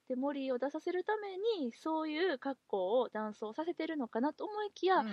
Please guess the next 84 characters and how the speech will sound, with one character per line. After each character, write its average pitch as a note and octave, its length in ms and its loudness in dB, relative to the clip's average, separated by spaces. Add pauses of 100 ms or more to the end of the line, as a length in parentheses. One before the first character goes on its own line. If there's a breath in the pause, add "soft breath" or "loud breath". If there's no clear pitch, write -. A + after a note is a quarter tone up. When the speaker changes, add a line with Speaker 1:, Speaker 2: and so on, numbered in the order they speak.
(180)
Speaker 1:
そ - 120 0
れ - 40 -4
自 - 160 -4
体 E4+ 160 2
が F#3 80 -6
ち - 160 -6
ゃ C#4+ 40 8
ん D#4+ 60 2
と - 80 -6
謎 A#3 260 0
解 A#3+ 120 -2
き A3+ 320 -4
の C4 300 6
一 - 200 -6
つ - 100 -12
の F4+ 120 -6
キ-、 - 240 -16 (240)
キ C4+ 220 0
ー C4+ 40 8
ア C4 40 8
イ B3 60 2
テ G3 80 -8
ム E3+ 120 -8
と E3 100 -12
な D#3+ 140 -12
っ - 40 -18 (100)
て、 A#3+ 180 2
後 - 140 -2
に C#3+ 100 -6
生 - 60 -20
き - 100 -16
て A3 100 2
く F#3+ 140 -8
る F3+ 60 -2
っ - 180 -12
て F3 60 -4
い E3+ 60 -6
う E3+ 60 -16
の C#3+ 80 -12
が F3+ 240 2 (280 loud breath)
素 - 120 -6
晴 A3+ 100 4
ら A3 80 6
し - 180 -6
い - 20 -8
な C#3 140 -4
と - 100 -16
思 D#3+ 120 -10
い - 60 -12
ま A4+ 80 -2
し F#4+ 60 -6
た。 - 100 -6
Speaker 2:
そ - 60 -10
う - 20 -14
だ A#3 80 0
ね。 A#3+ 60 2
Speaker 1:
う - 40 -2
ん、 G3+ 40 -6
た C#4 80 0
だ F4+ 120 2
の B3+ 120 0
お - 40 -2
楽 F#3+ 220 -4
し - 140 -6
み G3 100 -6
で F#3 80 -2
は E3 80 -2
終 F#3 240 0
わ F3+ 60 -2
ら F3 40 -12
な D#3+ 120 -14
い。 - 60 -20 (180 loud breath)
Speaker 2:
う - 20 -6
ん。 G3 140 -2
Speaker 1:
ま E4+ 80 2
あ、 - 20 2
何 C#4 220 2
か C#4+ 100 4
っ A3+ 40 2
て - 100 -20
言 E3+ 100 -6
っ - 100 -14
た - 100 -10
ら、 F#3+ 200 2